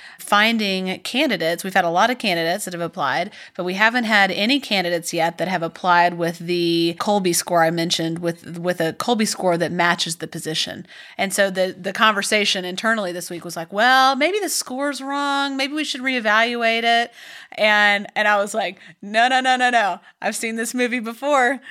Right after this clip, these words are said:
It doesn't end well. Let's don't do that again." You know, and so I, I think the lesson is, uh, you know, to be patient, to trust the process, to trust the science behind that, because the truth is we've had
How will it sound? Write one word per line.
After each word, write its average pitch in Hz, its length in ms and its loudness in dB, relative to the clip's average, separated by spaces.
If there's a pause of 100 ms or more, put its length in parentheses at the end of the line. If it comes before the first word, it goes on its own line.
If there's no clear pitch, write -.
(120)
It - 60 -14
doesn't 220 260 0
end 330 160 0
well. 254 380 4 (260)
Let's 226 160 -4
don't 254 200 0
do 269 100 -2
that 240 160 4
again." 185 460 -4
You 202 100 -8
know, 202 160 0
and 208 160 0
so 220 100 4
I, 208 200 2
I 214 80 4
think 226 200 -2
the 190 120 -2
lesson 220 440 0
is, 190 440 0
uh, 190 500 0
you 208 120 -4
know, 180 120 -2
to 196 140 -6
be 190 160 -6
patient, 202 680 -4 (300)
to 233 80 -6
trust 208 320 2
the 202 80 0
process, 208 640 2
to 185 60 -8
trust 196 280 -2
the 185 80 -8
science 185 480 -2
behind 214 360 0
that, 208 180 0
because 185 220 -6
the 180 80 -6
truth 214 280 -4
is 180 160 -2
we've 190 160 -4
had 175 280 -2